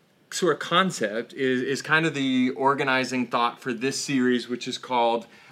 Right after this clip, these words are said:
uh, Sinew and Bone, thinking about the way we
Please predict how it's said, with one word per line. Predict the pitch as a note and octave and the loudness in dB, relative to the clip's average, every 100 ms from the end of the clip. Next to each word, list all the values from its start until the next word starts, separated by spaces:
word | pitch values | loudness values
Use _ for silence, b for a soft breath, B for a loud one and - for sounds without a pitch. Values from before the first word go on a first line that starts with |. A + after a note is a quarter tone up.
| - | -2
uh, | A#2+ A2+ G#2+ - | 2 2 0 -6
Sinew | - D3+ C#3+ C#3 C3+ C3 | -10 -6 -4 -2 -2 -2
and | B2 A#2 A2+ A2+ A2 | -2 -2 0 -2 -2
Bone, | A#2 B2 A2+ G#2 G2+ | -2 0 0 -2 -4
thinking | C3+ B2 B2 | -6 -6 -6
about | A#2 A#2 | -4 -6
the | A#2 | -6
way | A2 A2+ A#2+ | 0 0 0
we | A#2 A2 B2 C3 C3 | -2 -2 0 0 -4